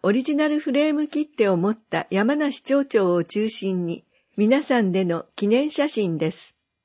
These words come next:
右の写真。四季を感じる街の景色や、葉山から見える富士山の景色など。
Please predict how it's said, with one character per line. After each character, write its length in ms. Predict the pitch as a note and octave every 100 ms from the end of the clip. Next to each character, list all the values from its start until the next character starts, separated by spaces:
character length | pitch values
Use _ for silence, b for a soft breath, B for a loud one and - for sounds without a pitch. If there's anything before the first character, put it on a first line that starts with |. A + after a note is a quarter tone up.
| _ _ _ _ _ _ _ _ _ _ _ _ _ _
右 300 | G#3 A3+ A#3
の 160 | D4 D4+
写 200 | - B3+
真。 400 | - A3 F#3+ F#3+ _ _ _ _ _ _
四 200 | - -
季 180 | - D#4
を 140 | C4+
感 320 | F3+ A3 A3 A3
じ 140 | A3
る 120 | G#3
街 340 | F#3+ F#3+ A#3+ C#4+
の 160 | D#4
景 160 | D4+ D4+
色 300 | - - E3+
や、 200 | E3 - _ _ _ _
葉 140 | - D4+
山 320 | E4 C#4 -
か 140 | F#3
ら 160 | F3 E3+
見 200 | F3 G3
え 120 | G#3
る 220 | D#3 - _ _
富 120 | C#4+
士 140 | D4 D#4
山 320 | A#3 F#3 E3+
の 140 | E3
景 200 | E3+ B3
色 320 | C#4 - E3+
な 200 | D#3+ E3+
ど。 180 | - D3+